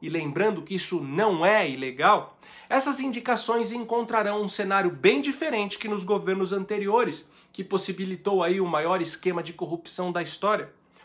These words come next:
Hoje, essas indicações ficarão isoladas e ainda cercadas e vigiadas por militares. Todos esses cargos estarão sob o comando de algum general e não sob o comando de chefes de quadrilha,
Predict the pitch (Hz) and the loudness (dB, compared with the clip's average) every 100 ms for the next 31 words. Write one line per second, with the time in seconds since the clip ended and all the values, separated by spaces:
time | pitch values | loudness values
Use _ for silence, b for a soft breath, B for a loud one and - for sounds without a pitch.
0 | b b 220 254 147 120 b b b 151 | b b 8 8 8 -4 b b b -2
1 | 165 170 156 180 175 - 180 185 185 - | 0 0 0 0 0 0 0 0 -4 -8
2 | - 185 196 160 160 - 175 165 160 196 | -10 -2 0 0 -4 -8 -2 0 4 6
3 | 208 120 - B B - 214 240 240 208 | 6 2 -12 B B 4 6 6 4 2
4 | - 226 - - 220 233 254 233 220 214 | 4 4 2 0 8 10 10 8 0 -2
5 | 226 202 208 214 202 - - 220 233 226 | -4 2 4 4 2 -4 -4 -4 -4 -6
6 | - 233 254 170 - - b b - 240 | 2 4 4 2 -8 -14 b b 2 4
7 | 247 220 196 - 180 - 202 214 180 170 | 4 2 -6 -6 -6 2 6 6 4 -4
8 | 175 - 151 165 196 190 170 160 170 220 | -4 -2 0 0 -2 -4 -4 -4 -2 0
9 | 175 185 185 180 180 180 196 175 202 185 | 2 0 0 -2 -2 -2 -4 -2 -2 2
10 | 214 214 - B B B 233 294 - 233 | 2 2 -4 B B B 2 4 2 0
11 | 220 226 220 202 220 202 185 170 143 - | -2 0 2 4 4 2 -4 -4 -2 2
12 | 214 202 185 147 143 185 - 170 143 180 | 2 0 -4 -6 -8 -8 0 0 0 -2
13 | 226 165 - | 0 -2 -6